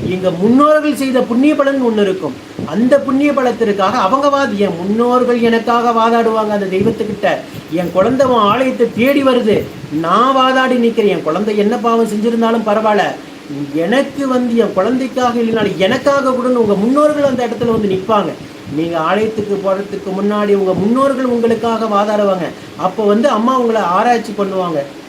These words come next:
"ஓ, இந்த பாலகன் நம்மளை தேடி வந்துட்டான், நம்ம கிட்ட மடியேந்தி கையேந்தி கேட்டுட்டான், இவன் என்ன பாவம் செஞ்சான், இவங்க முன்னோர்கள் என்ன பாவப்பிணி செய்தார்கள், கர்ம பலன் செய்தார்கள்னு." இப்போ நாம ஒருத்தர் வந்தவனே ஏதாவது எடுத்து கொடுத்துருவோமா?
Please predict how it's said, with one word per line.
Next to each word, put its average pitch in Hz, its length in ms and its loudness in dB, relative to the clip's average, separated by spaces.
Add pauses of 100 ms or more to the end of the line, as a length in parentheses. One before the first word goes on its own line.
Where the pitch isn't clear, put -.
(180)
"ஓ, 175 180 0 (340)
இந்த 202 340 -2
பாலகன் 208 480 0
நம்மளை 175 260 -2
தேடி 190 200 0
வந்துட்டான், 185 580 -2 (300)
நம்ம 160 220 -6
கிட்ட 190 180 -4
மடியேந்தி 208 540 -2
கையேந்தி 202 500 -2
கேட்டுட்டான், 208 520 -2 (380)
இவன் 269 200 0
என்ன 269 220 2
பாவம் 240 360 2
செஞ்சான், 190 340 -2 (260)
இவங்க 170 220 -6
முன்னோர்கள் 269 420 0
என்ன 233 180 0
பாவப்பிணி 220 460 0
செய்தார்கள், 202 500 0
கர்ம 202 240 0
பலன் 226 300 -2
செய்தார்கள்னு." 208 520 -2 (800)
இப்போ 202 180 -6
நாம 208 360 0
ஒருத்தர் 208 240 -2
வந்தவனே 254 540 2
ஏதாவது 220 340 2
எடுத்து 202 220 0
கொடுத்துருவோமா? 190 540 0